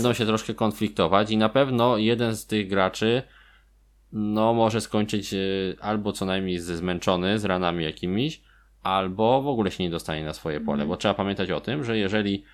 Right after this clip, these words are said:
Speaker 1: nie uda nam się, e, na to zaplanowane pole uzyskać najwyższego wyniku z konkurentów, no to niestety, ale stoimy w miejscu i otrzymujemy maksimum zmęczenia.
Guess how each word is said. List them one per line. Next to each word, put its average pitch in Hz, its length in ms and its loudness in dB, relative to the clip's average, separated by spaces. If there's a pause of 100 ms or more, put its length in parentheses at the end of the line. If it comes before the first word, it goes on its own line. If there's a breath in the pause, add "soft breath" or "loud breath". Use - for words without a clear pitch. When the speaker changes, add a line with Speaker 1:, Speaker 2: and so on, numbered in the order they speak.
(340 soft breath)
Speaker 1:
nie 101 280 2
uda 156 220 4
nam 92 220 2
się, - 160 -2
e, 90 200 -4 (680)
na 92 260 -6
to 98 120 -2
zaplanowane 95 680 0
pole 85 460 2
uzyskać 95 560 -2
najwyższego 92 580 -2
wyniku 101 380 -2
z - 120 -10
konkurentów, 98 720 0 (640)
no 104 200 -2
to 135 100 0
niestety, 113 540 0
ale 101 280 2
stoimy 92 380 0
w 95 60 -6
miejscu 107 300 0
i 92 40 2
otrzymujemy 92 400 0
maksimum 87 380 -2
zmęczenia. 82 420 -6